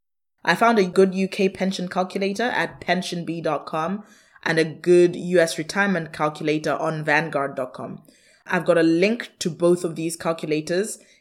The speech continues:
in the blog post that will be with the notes for this podcast, but you could just Google for both as well.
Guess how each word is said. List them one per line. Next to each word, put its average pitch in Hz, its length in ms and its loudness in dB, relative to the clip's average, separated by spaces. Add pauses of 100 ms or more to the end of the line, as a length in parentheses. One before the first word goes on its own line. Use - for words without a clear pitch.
(140)
in 170 120 -4
the 160 80 -2
blog 160 400 0
post 190 440 -2
that 160 160 0
will 160 100 -2
be 156 240 -2
with 147 480 -4 (300)
the 151 100 -4
notes 151 400 -2
for 170 120 -6
this 165 140 -2
podcast, 254 680 -2 (260)
but 170 140 -2
you 175 60 -10
could 170 180 -6
just 175 220 -4
Google 151 500 -2 (120)
for 143 380 -4
both 143 380 -4
as 135 120 -12
well. - 340 -8